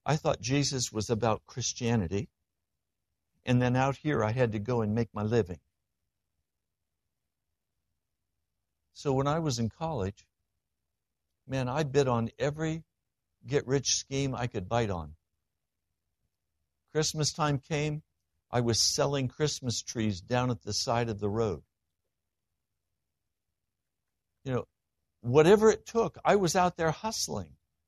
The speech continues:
because I had to pay my college bill. I know now that was a lie. I owed s-, six hundred dollars when I graduated.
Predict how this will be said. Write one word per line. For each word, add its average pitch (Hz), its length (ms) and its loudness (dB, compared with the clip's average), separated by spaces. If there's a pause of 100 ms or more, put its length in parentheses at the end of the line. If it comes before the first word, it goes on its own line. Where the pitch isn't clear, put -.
(580)
because 147 320 0
I 185 100 2
had 220 240 -2
to 143 80 -2
pay 156 220 -6
my 139 180 0
college 175 580 -2
bill. 92 260 -2 (3250)
I 190 160 -2
know 214 180 6
now 180 280 2
that 165 200 -2
was 147 160 -4
a 147 60 -2
lie. 151 480 -8 (2500)
I 165 160 2
owed 175 220 6
s-, - 320 -4 (480)
six - 320 -2
hundred 190 300 2
dollars 143 580 2 (1300)
when 143 140 -2
I 147 80 2
graduated. 120 640 2